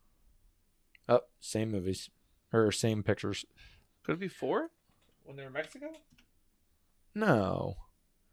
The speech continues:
Speaker 1: Type
Speaker 2: Actu-,
Speaker 1: in,
Speaker 2: actu-
Speaker 1: okay, go back to, uh, Brian O'Connor.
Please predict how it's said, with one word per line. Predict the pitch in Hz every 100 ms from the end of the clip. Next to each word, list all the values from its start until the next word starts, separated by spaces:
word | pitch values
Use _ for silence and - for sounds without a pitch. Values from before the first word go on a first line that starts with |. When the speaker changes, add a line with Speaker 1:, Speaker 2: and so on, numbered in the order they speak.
| _ _ _ _ _ _ _ _ _ _ _ _ _ -
Speaker 1:
Type | 160 156 -
Speaker 2:
Actu-, |
Speaker 1:
in, | 180 180 180
Speaker 2:
actu- | 156
Speaker 1:
okay, | 151 156 123 - _ _
go | - 165
back | 151 160 175 -
to, | 180 175 160
uh, | 151 135
Brian | 117 127 127 143 156
O'Connor. | 160 147 117 107 107